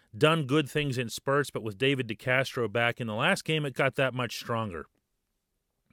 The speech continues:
Can James Washington be an even bigger part of this offense? Yes, and I hope that that happens sooner rather than later, because he can give you some of that deep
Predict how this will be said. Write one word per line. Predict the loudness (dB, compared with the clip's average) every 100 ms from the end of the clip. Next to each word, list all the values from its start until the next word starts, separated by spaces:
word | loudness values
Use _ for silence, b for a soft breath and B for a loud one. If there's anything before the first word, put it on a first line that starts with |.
| _ _ _ _ _
Can | -4 -2
James | 2 2 2 0
Washington | 2 2 0 -4 -2
be | 0 2
an | 2
even | 2 0 2
bigger | 2 2
part | 2 2 2 0
of | -8
this | -6 -4
offense? | 0 0 -2 -6 -8 B B B
Yes, | -4 4 6 4 -2 -6
and | -6 -2
I | -2
hope | 0 0 0 0
that | -2 0
that | 0 0
happens | -2 -2 -2 -8
sooner | -6 -6 -4 -2
rather | 0 0 0 -2
than | -8 -6
later, | -2 0 0 -2 _ _ _ _ _ _ _ _ _ _ _ _ _ _ _ _ _ _ _ _ _ _ _ _ _ _ _ _ _ _ -6
because | -4 -4 -4
he | -2 -2
can | -2 -4 -2 -2
give | 0 0 0
you | -2
some | -6 -6 -6
of | -2
that | 0 0 -2 b b b b
deep | -2 -2 -4